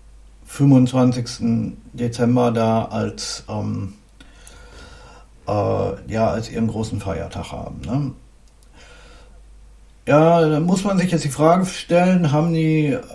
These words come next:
haben die ersten Christen dann einfach gesagt, "Okay, wir, ähm,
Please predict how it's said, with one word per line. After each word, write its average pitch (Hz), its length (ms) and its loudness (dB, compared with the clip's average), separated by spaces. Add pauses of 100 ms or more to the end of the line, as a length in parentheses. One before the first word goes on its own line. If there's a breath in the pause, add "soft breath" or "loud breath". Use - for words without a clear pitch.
haben 139 800 0
die 135 560 2
ersten 139 320 0
Christen 156 480 -2
dann 139 220 2
einfach 135 340 -2
gesagt, 127 380 -4
"Okay, 147 360 2
wir, 135 460 2
ähm, 120 480 2